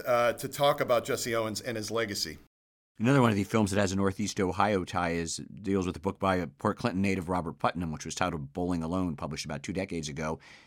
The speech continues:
Speaker 2: He made the case that Americans have become disengaged from their communities and now focus on themselves much more as individuals, and that's sort of hurt the community.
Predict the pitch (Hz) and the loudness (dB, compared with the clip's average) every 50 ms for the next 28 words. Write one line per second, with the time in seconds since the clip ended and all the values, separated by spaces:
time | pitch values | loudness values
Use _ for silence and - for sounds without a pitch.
0 | _ _ _ - 123 139 139 113 104 - - 131 131 - 107 104 110 113 117 107 | _ _ _ 6 8 10 10 10 8 6 6 6 6 6 6 6 6 6 6 4
1 | - 104 - 92 95 85 104 92 87 95 107 - 95 95 82 101 117 135 135 - | 4 2 2 2 2 2 2 2 2 2 0 0 0 0 2 4 4 4 4 2
2 | 92 92 78 76 - 85 85 87 85 95 95 82 87 85 85 85 95 98 95 - | -2 -4 -4 -6 -6 -4 -4 -2 -2 -2 -2 -2 -4 -4 -4 -2 -2 -2 -2 -2
3 | 104 95 - 98 92 - - - 90 90 87 85 - 101 95 92 - - - - | -2 -2 -2 -2 -2 -2 -2 -2 -2 -2 -2 -2 -2 -2 -2 -2 -4 -8 -12 -18
4 | - - - - - - 110 123 117 - 113 117 110 101 107 98 98 92 131 160 | -20 -20 -20 -10 2 6 6 8 8 8 6 6 6 6 6 4 4 4 4 4
5 | 143 110 98 95 87 95 90 92 95 90 82 - - - - - 107 98 82 - | 4 4 2 2 0 0 0 0 -2 -2 -4 -6 -8 -6 -2 0 0 0 2 0
6 | 113 104 - 80 - - 90 107 135 139 104 98 92 80 | 0 0 -2 -4 -4 -2 2 2 2 2 2 0 -2 -2